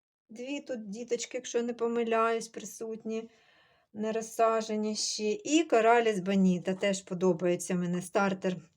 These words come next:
квітнув навесні. Тут дуже красиві, виразні, е, такі з каймою квіти, з переходом кольору. Мені такі подобаються. От хочу вам показати,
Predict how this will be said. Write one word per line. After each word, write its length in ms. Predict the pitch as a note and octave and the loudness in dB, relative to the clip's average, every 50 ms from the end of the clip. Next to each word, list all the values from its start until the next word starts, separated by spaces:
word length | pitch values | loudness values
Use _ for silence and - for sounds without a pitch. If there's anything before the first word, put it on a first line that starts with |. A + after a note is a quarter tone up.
| _ _ - | _ _ -8
квітнув 580 | - C#4+ D4+ F4+ - D#4+ D#4 D#4 D4+ D#4 - _ _ _ - - - - - _ _ _ _ _ _ _ _ _ - | -4 -2 -2 -2 0 0 0 0 0 -2 -6 _ _ _ -20 -20 -20 -20 -20 _ _ _ _ _ _ _ _ _ -4
навесні. 720 | A3+ B3 B3+ A#3+ B3 A#3+ B3 - A3+ A3+ A#3 A#3 A#3 A#3 A#3 A#3+ - _ _ _ _ _ _ _ _ _ _ | 0 0 2 2 2 0 -2 -4 -2 0 0 2 0 0 -2 -6 -14 _ _ _ _ _ _ _ _ _ _
Тут 180 | - G#3+ G#3 G3+ | -6 -4 -2 0
дуже 280 | A#3 B3 A#3 G#3+ G#3 | 0 2 2 2 0
красиві, 520 | G#3 - G3 G3 F#3+ - G3 F#3+ F3+ F#3+ F#3+ | 0 0 -4 -4 -4 -4 -4 -2 0 0 0
виразні, 600 | F3+ F#3 F#3 F#3+ F3+ F3+ F3 F3 E3+ E3+ E3 E3 E3+ - - - - _ _ _ _ _ _ _ _ _ _ _ _ _ _ _ _ _ _ _ - - - - | 2 2 4 4 4 2 0 -2 -4 -6 -6 -8 -8 -10 -14 -20 -20 _ _ _ _ _ _ _ _ _ _ _ _ _ _ _ _ _ _ _ -20 -20 -16 -14
е, 180 | F3 F3+ F#3 F3+ | -12 -10 -8 -8
такі 200 | - - - - | -8 -8 -6 -6
з 100 | - - | -8 -4
каймою 540 | - - G3 F#3+ F#3 F#3 F#3 F3+ F3 E3+ F3 | -2 -2 -2 0 -2 -2 -4 -4 -4 -6 -8
квіти, 580 | - - G#3 A3+ C#4 E4 F4 - - D4 D4+ - - - - - - _ _ | -10 -10 -4 -2 0 0 2 4 2 2 2 0 -12 -20 -20 -20 -20 _ _
з 120 | - - | -16 -4
переходом 680 | - G#3+ G#3+ G#3+ G#3 - - G#3 G#3 F#3 F#3+ F#3 F#3 | 0 2 2 2 2 2 2 2 2 2 0 -2 -2
кольору. 680 | F#3 - - C4 D4 D#4 D4 C4+ C4 B3 A#3 A#3 A3+ - - _ - | -2 2 4 6 6 8 8 8 8 8 6 4 2 -4 -8 _ -10
Мені 280 | G3 F#3+ G3+ G#3 G#3+ A3 | -8 -6 -4 -2 -2 0
такі 260 | - G3 - - F#3+ | -2 -4 -4 -6 -6
подобаються. 960 | - F#3+ F#3 E3 F3+ F3 F3 D#3+ D#3+ D#3+ - - - - - - - - F#3 - _ _ - - - - - - _ - | -4 -4 -4 -2 -2 -4 -2 -2 -2 -2 -2 -4 -8 -8 -8 -8 -8 -8 -12 -16 _ _ -20 -20 -20 -20 -20 -20 _ -2
От 180 | - F4 G4 - | -2 0 0 2
хочу 320 | - D4+ D4+ D#4 - C4+ | 4 4 4 4 4 2
вам 140 | C4 A#3 A3+ | 2 2 2
показати, 640 | A3+ A3 G#3+ A#3 A#3 A3 A3+ B3+ C4 C4 C4 - | 0 0 4 4 4 8 8 8 8 6 4 -2